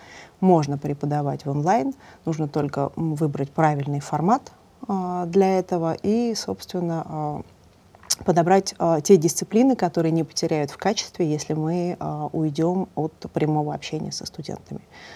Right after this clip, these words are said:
И Сергей Александрович Зверев, глава школы коммуникаций, а, долго, а, совещался с нами по поводу этой своей идеи, и мы пришли к выводу, что да, а, такую программу надо делать. А, опираясь на те три программы, которые у нас уже есть,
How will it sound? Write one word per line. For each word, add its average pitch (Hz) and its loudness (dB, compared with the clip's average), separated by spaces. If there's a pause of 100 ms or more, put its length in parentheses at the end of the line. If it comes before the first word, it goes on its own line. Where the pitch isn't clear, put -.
(540)
И 190 6
Сергей 180 6
Александрович 151 4
Зверев, 202 6
глава 160 4
школы 147 -2
коммуникаций, 156 -2
а, 151 -2
долго, 151 2
а, 151 -2 (680)
совещался - 0
с - -4
нами 143 2
по 143 0
поводу 147 -2
этой - -4
своей 151 -4
идеи, 247 4
и 208 2
мы 190 0
пришли 160 -4
к - -8
выводу, 185 2
что - -6
да, 139 0 (400)
а, 151 -8
такую 165 2
программу 151 0
надо 147 -2
делать. 190 2
А, 170 0
опираясь 170 2
на 151 -2
те 147 -2
три 156 -6
программы, 147 -4
которые 151 -4
у 151 -6
нас 151 -6
уже 180 -2
есть, 302 0